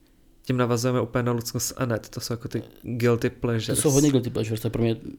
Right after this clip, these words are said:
Speaker 2: že by moje jako guilty pleasure bylo wasabi.
Speaker 1: No, to, ale to už, no,
Speaker 2: Mm.
Speaker 1: není to úplně, není to,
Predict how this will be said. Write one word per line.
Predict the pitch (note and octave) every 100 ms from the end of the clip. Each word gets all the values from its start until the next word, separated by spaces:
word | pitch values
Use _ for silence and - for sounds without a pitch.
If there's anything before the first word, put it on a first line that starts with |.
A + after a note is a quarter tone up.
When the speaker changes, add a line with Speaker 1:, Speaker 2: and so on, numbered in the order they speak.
| -
Speaker 2:
že | A#2+
by | A2
moje | A2+ A2+
jako | A2+ A#2+
guilty | A2+ G#2
pleasure | G#2+ A2 G#2+
bylo | G#2+ G#2+
wasabi. | - - - F#3 G3+ - - - _ - _ -
Speaker 1:
No, | A#2+ A2 G#2 A#2 A2+ A2+ C#3+ _ _ - - -
to, | C3+
ale | C3 B2+
to | B2
už, | C3+ -
no, | C#3 C3 C#3
Speaker 2:
Mm. | C#3+ D3 D#3 E3
Speaker 1:
není | C#3 E3+
to | F#3
úplně, | F#3+ F#3 E3+ C3 - - - - - - - -
není | C3+ D#3
to, | F3+